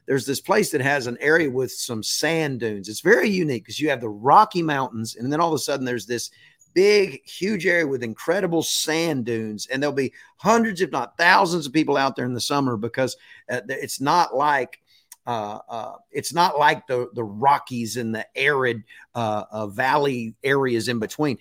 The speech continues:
It's this sand, but, but the snow melt in the summer, it comes and it runs off and it makes this river that runs through the sand dunes. And that river is very unique. But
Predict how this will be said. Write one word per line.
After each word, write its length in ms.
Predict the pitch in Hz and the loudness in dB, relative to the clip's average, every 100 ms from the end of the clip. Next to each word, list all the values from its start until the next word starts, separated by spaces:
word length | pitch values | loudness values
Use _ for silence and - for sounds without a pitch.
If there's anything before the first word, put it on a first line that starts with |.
| - - | -10 -10
It's 160 | 127 | -6
this 200 | - 151 | 0 0
sand, 280 | - 220 165 | 0 -2 0
but, 200 | 160 147 | 0 -2
but 200 | 165 - | -4 -2
the 80 | 156 | -2
snow 400 | - - 269 415 | -4 2 6 6
melt 300 | 196 151 143 | 4 0 0
in 80 | 151 | -2
the 80 | 143 | 0
summer, 360 | - 208 170 | -2 0 0
it 160 | 143 - | -2 -4
comes 360 | 160 233 220 - | -2 0 0 -2
and 160 | 156 | -4
it 60 | 131 | -4
runs 340 | 113 180 214 | 2 2 4
off 180 | 160 147 | 2 0
and 100 | 139 | -4
it 60 | 131 | -4
makes 320 | 147 165 - | -2 -2 -6
this 300 | - 135 - | -8 -8 -8
river 420 | 127 233 208 135 | 2 4 4 0
that 160 | 127 - | -4 -6
runs 280 | 131 143 - | -6 -6 -8
through 80 | |
the 100 | 131 | -8
sand 340 | 156 220 233 185 | -6 -2 -2 -2
dunes. 280 | 107 - - _ - - - | -6 -12 -20 _ -20 -20 -6
And 220 | 147 165 | -4 0
that 220 | 165 160 | 2 2
river 400 | 143 240 285 190 | 6 6 8 4
is 100 | 160 | 4
very 280 | 120 180 202 | 2 4 4
unique. 440 | 180 185 226 202 - | 4 0 2 0 -2
But 200 | 147 | -6